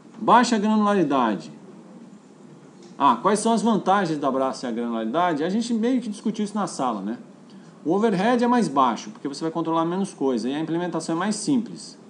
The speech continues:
Só que você vai ter um al-, um baixo índice de processamento concorrente, porque se você bloqueia uma tabela inteira, por exemplo, você não consegue fazer muita concorrência.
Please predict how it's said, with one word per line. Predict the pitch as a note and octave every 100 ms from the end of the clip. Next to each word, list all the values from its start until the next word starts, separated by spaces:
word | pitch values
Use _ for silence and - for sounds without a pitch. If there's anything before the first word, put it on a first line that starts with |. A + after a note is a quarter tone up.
| - - - - -
Só | - F3+
que | -
você | G3+ G3+
vai | F#3+ F#3
ter | G3
um | G3+ G3
al-, | A3 C4 G3
um | F#3+
baixo | F#3 A#3+ C4+ A3+
índice | A#3 A3+
de | G#3
processamento | G#3+ G#3 G3+ G#3
concorrente, | G#3+ G#3 A3 C#3 A#2 -
porque | E3
se | E3
você | G3+
bloqueia | G3+ G3 F#3+ F#3+
uma | E3+
tabela | C#3+ D#3 D#3+
inteira, | - C#3+ C3+
por | D3+
exemplo, | E3+ A3+ A3+
você | G#3+
não | G#3+
consegue | G#3 G3+ G3
fazer | F#3+ G3
muita | F#3+
concorrência. | F#3 F#3 G3 C3 G2+ -